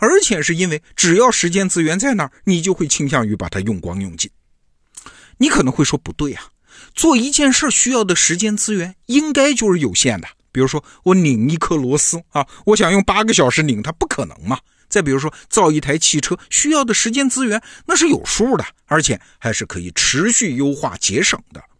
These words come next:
怎么会需要无限的时间资源呢？哎，这就牵涉到人类社会的一个新变化了。用管理学家包正老师的话说，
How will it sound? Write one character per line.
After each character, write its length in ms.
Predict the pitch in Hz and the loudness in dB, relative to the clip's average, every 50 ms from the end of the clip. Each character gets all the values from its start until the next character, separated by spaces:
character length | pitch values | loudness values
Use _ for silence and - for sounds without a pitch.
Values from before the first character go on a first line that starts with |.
| _ _ - - - - - | _ _ -20 -20 -18 -10 -4
怎 120 | - 233 | -2 -2
么 80 | 254 320 | 0 0
会 160 | - 320 277 | 0 0 0
需 160 | - - 294 | 2 2 2
要 80 | 285 220 | 2 0
无 300 | 175 127 135 170 269 339 | -2 -2 -2 0 0 2
限 340 | - - 370 403 381 359 | 2 4 2 2 2 2
的 80 | 285 165 | 0 0
时 220 | 143 - - 123 | 0 0 -2 -2
间 220 | 123 139 135 131 123 | 0 0 -2 -2 -2
资 160 | - 127 131 | -2 -4 -2
源 200 | 123 110 107 107 | -2 -2 -4 -6
呢？ 120 | 123 135 _ _ _ _ _ _ _ _ _ _ | -8 -12 _ _ _ _ _ _ _ _ _ _
哎， 180 | - - - - _ _ _ - - - - _ - | -12 -12 -12 -12 _ _ _ -20 -20 -20 -20 _ -2
这 120 | - 180 | 0 0
就 160 | 147 - 117 | 0 0 -2
牵 240 | 98 - - 135 120 | -2 0 0 0 0
涉 140 | - - 107 | 0 -2 -4
到 180 | 90 92 80 _ - - | -6 -6 -10 _ -20 -14
人 240 | - 110 117 117 110 | -6 -2 -2 -2 0
类 160 | 104 113 101 | 0 -2 -4
社 180 | 95 - - 110 | -4 -4 -4 -4
会 220 | 95 - 104 90 | -4 -6 -8 -8
的 80 | - 85 | -8 -10
一 140 | 78 82 87 | -14 -14 -10
个 100 | - - | -4 -2
新 300 | - - - 101 104 113 | 0 0 0 -2 -4 -4
变 240 | - 139 151 139 104 | -4 -4 -4 -4 -6
化 140 | - - - - | -10 -12 -18 -20
了。 60 | - _ _ _ _ _ _ _ _ _ _ _ _ _ _ - - - - - - | -20 _ _ _ _ _ _ _ _ _ _ _ _ _ _ -20 -20 -20 -18 -8 0
用 160 | - 208 190 | 0 2 2
管 200 | 160 165 160 208 | 4 2 2 4
理 120 | 233 190 151 | 2 0 0
学 160 | - 135 139 | 0 -2 0
家 160 | 156 160 160 | 0 -2 0
包 200 | - 202 208 233 | 2 2 2 4
正 180 | - 311 277 226 | 2 2 -2 -2
老 140 | - - - | -4 -4 -6
师 160 | - - 92 | -10 -8 -8
的 80 | 78 | -10
话 200 | 90 - - 82 | -12 -10 -10 -10
说， 260 | - - - 80 - | -10 -10 -12 -14 -16